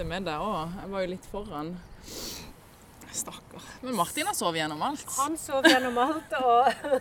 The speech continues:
Speaker 2: <laughs> så jeg måtte på et øyeblikk stoppe opp og rope på Julia, for jeg klarte ikke å holde vogna selv. Så det var ganske heftig. Jeg vet ikke om det var stedet vi valgte også, som jeg trodde var lurt, men det var rett og slett i en vindkorridor.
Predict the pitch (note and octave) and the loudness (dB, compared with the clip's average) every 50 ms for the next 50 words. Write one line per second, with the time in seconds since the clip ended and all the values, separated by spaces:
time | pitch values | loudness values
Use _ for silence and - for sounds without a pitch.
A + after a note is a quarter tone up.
0 | - E4 E4 D4+ B3 - - - - - - - - - - - - - - - | 2 0 -2 -2 -4 -10 -10 -12 -12 -12 -12 -12 -14 -14 -16 -18 -18 -18 -18 -18
1 | - - - - - - - C#4+ C#4 C4+ C#4+ D4+ C4 - - C#4 C4 B3+ B3 A#3+ | -18 -18 -18 -20 -14 -2 2 2 2 2 2 -2 -6 -4 0 2 4 4 4 4
2 | A#3+ - - - - - - C4+ B3 B3+ - - - A#3 A3 G#3 A#3 C4+ C4 - | 2 0 -4 -12 -14 -8 -4 -2 -2 -4 -4 -6 -6 -4 -4 -4 -6 -8 -8 -10
3 | - - - A3 G3 - - - C#4+ F4+ F#4+ - - - - - - B3 A#3+ A#3+ | -6 -2 0 0 0 0 -2 0 2 2 0 0 -6 -12 -6 0 4 6 6 6
4 | A#3+ A#3 A#3 A3+ G3+ - B3+ G#3+ - B3 G#3 G#3 A3 A#3 B3+ A#3 G3+ - A#3 G#3+ | 6 6 4 2 0 -2 -6 -6 -4 -2 0 2 2 4 4 2 2 0 -2 -2
5 | - G#3+ G#3 - G#3+ - A3+ F#3+ A3 G3+ F#3+ G3 G3+ F3 F#3+ F#3+ G#3 G#3 G3 F3 | 0 0 0 0 -2 -2 -2 0 -2 -2 -2 -2 -4 -4 -4 -4 -4 -4 -4 -4
6 | - - G#3 G3+ F#3 B2 - - - - - - - - - - - - - - | -4 -4 -2 -2 -2 -2 -4 -8 -14 -18 -18 -16 -16 -14 -14 -16 -16 -16 -16 -14
7 | - - - - - - - - - A3 G#3+ G#3 G#3+ G#3 G#3 - C4 A3+ - G3+ | -14 -12 -10 -8 -8 -6 -6 -2 2 2 4 4 2 0 -2 -4 -4 -4 -4 -4
8 | - - - - A3+ C4+ D4+ - - - - - - - - B3+ B3+ B3+ F4 E4 | -4 -6 -4 -2 0 0 -2 -4 -8 -10 -6 -6 -4 2 4 4 4 4 2 0
9 | D#4+ C4 C4+ B3 B3 B3 - - - B3+ A#3+ B3+ A#3 B3 A#3 G#3+ F3+ G#3 F#3+ F#3+ | 0 2 4 4 4 4 2 2 4 6 6 6 6 2 0 0 2 0 0 0
10 | G3 - - A3+ G#3 F#3+ - - B3+ - C4 A#3 A#3 - - A3 - - - A3 | -2 -2 0 0 0 0 0 -2 -2 -2 -2 -2 -2 -2 -2 -4 -4 -4 -4 -4
11 | F#3+ F3 G#3 G3+ G#3 G3 G3 A3+ C4 B3+ G#3+ F3+ - - - - G#3 - - - | -2 -2 -2 -2 -2 0 2 4 4 4 4 2 0 -6 -14 -14 -12 -14 -14 -14
12 | - - - B3 A#3+ A3+ A#3 A#3+ A#3+ C4 B3+ - - D4 C4 C4+ C#4 B3+ - - | -14 -10 -6 -2 0 6 8 10 10 10 8 4 2 0 0 4 4 4 4 4
13 | B3 A#3 A#3 G3 A3 G#3+ G#3 G#3+ G#3 - - C4+ D4+ D#4 D4 C4 F#3+ G3+ F#3+ F#3 | 4 4 4 2 2 2 0 0 -2 -4 -4 -4 -4 -2 -2 -4 -2 -2 0 0
14 | F#3 | 0